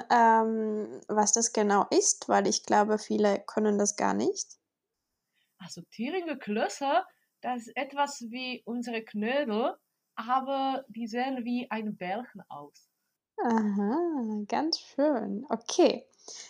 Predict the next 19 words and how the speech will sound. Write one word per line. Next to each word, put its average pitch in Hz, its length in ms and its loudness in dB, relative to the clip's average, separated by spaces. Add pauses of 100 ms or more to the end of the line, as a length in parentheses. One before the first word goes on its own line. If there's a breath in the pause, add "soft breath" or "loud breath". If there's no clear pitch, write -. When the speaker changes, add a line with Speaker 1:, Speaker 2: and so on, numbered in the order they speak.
Speaker 1:
Und 240 240 6
das 262 320 6
Allerwichtigste 269 1500 8 (100)
und 226 260 0
Allerletzte, 240 840 6
dein 208 340 6
Lieblingswort 240 920 4
auf 185 200 0
Deutsch? - 460 -4 (340)
Speaker 2:
Also, 233 160 -6 (120)
Bara, 233 460 0
das 240 360 -10
tut 240 200 -8
mir 262 160 -6
wirklich 240 400 -8
leid, 208 460 -6 (180)
aber 208 360 -10
ich 208 180 -16
hab 220 120 -8